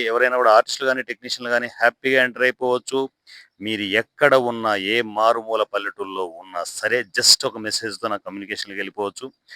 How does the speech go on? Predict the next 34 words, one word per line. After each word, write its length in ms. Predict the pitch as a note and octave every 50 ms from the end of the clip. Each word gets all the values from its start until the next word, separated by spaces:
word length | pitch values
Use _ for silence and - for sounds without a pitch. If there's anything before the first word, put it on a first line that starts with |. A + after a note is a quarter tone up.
| - - - _
సినిమా 280 | - - C3 C#3 D3+ D3+
ఇండస్ట్రీకి 380 | D3+ D3 D3+ D3 - D3 B2+ B2+
ఒక 140 | - -
మెసేజ్తో 400 | A#2 A#2 A2 - C#3+ C3+ B2 C#3
రావచ్చు. 380 | B2 A2+ G#2+ G2 F2+ - - - - _ _ _ _ _ _ _ _ _ _ -
సింపుల్ 360 | - - A2+ A2+ G#2+ B2 A2+
థింగ్. 200 | - - B2+ _ _ _ _ _ _ _ _ _ _ _ _ _ _ _ _ _ _ _ _ _ -
So, 120 | - D#3 D#3 C#3+ - _ G2
my 120 | G2+ A#2 B2+
dear 160 | C3 C#3+ C3+
family 360 | - - C3 C3 C#3 C#3+ C#3+
members, 340 | C#3+ D3 D3+ D#3 D3 - - - - - - - _ _ _ _ -
ఒక్క 180 | - - -
మెసేజ్ 440 | C#3 B2+ B2 A#2+ - C3 B2+ - -
చేసి 280 | A#2+ A2+ - - C3 C3+ B2+ - _ _ _ _ _ - - - _
సినిమా 300 | - - G#2 A2 A#2 A#2
ఇండస్ట్రీకి 340 | A2 A2 A2+ - - G#2 G#2
వచ్చేయండి. 380 | G#2 - - B2 A#2+ A#2 B2+ B2+
మీ 80 | A#2 G#2 - _
టాలెంట్ 440 | A2 A2 A2+ B2+ C3 C3 B2+ A2 A#2
ఏంటో 180 | A2+ G#2+ A#2 A2
ప్రూవ్ 260 | - G#2+ A2 G2 G#2
చేసుకోండి. 340 | G#2 - - - B2 C#3+ C#3
మీరు 180 | B2 A#2 A2
సినిమా 360 | - - - A#2+ B2+ C#3+ C#3
ఇండస్ట్రీకి 340 | C3 C3 C3 - - B2+ A#2+
రావడం 240 | A#2+ A#2 A#2 A#2 A2+
అంటే 360 | A2 A2 G#2+ B2 A#2+ A2+ A2
మీరు 240 | A2 G#2+ G2 F#2 F#2+
ఉన్న 140 | G2+ A2 A#2 G#2+ G2
ఊర్లోనే 400 | A2 A2+ A2+ A2+ A#2 A#2 B2 A2+
మీరు 220 | G#2 G2 F#2+ F2+
అన్నీ 140 | F#2 G#2 G#2+
చేసేయచ్చు. 540 | G2+ F#2+ F2+ E2+ - E2+ D2 - - -